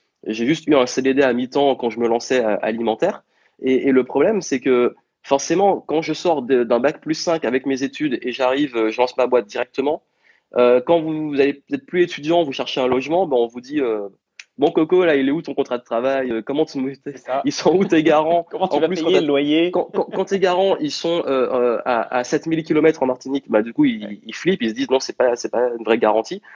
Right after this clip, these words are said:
Speaker 1: Donc, il y a, il y a plein, il y a tout ça qui fait que je me dis, ça a été vraiment tellement dur que les gens qui sont salariés et qui passent entrepreneurs, maintenant, je leur dis, comme tu le dis là, profitez de ça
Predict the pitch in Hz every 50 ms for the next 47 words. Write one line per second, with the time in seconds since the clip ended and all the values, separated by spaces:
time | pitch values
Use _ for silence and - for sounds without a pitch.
0 | - - - - - 143 131 - - - 147 135 120 135 143 139 - - - -
1 | 143 139 - - - 202 196 - - 151 - 196 196 - 165 160 170 - _ -
2 | - 135 127 135 147 143 143 147 190 185 - - _ _ _ _ _ - - -
3 | - 143 139 - 151 127 - - 120 101 98 101 147 165 175 180 180 - - _
4 | _ _ - - 196 196 190 180 165 156 143 139 156 185 214 - - _ _ _
5 | _ _ _ _ _ - - 143 139 143 147 208 208 - 160 160 147 - 160 143
6 | 143 139 151 165 151 143 - 143 - - 170 165 - - 139 - - 127 139 175
7 | 202 160 120 - - 175 175 147 123 120 117 127 143 185 208 - _ _ _ _
8 | _ _ - - 107 - 135 127 127 - 131 123 123 120 120 117 127 151 175 -
9 | - - - - - 135 131 - - 160 - - 254 233 - _ _ _ _ _
10 | _ _ _ _ _ - 113 113 117 113 - - 170 175 196 233 -